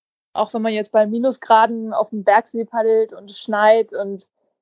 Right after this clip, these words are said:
das ist halt auch, ja, es macht auch was, was her, so, ne, für einen. Und, ähm, also ich muss sagen, ich habe sehr viele wirklich tolle Erinnerungen beim, bei meinen Paddle-Sessions.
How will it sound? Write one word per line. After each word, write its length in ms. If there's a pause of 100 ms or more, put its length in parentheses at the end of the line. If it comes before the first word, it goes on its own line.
(360)
das 200
ist 140
halt 180
auch, 440 (240)
ja, 240
es 100
macht 200
auch 140
was, 440
was 240
her, 280
so, 80
ne, 300
für 180
einen. 320
Und, 300
ähm, 540 (280)
also 140
ich 20
muss 120
sagen, 140
ich 40
habe 100
sehr 220
viele 540
wirklich 280
tolle 220
Erinnerungen 560 (220)
beim, 560 (120)
bei 120
meinen 320 (320)
Paddle-Sessions. 800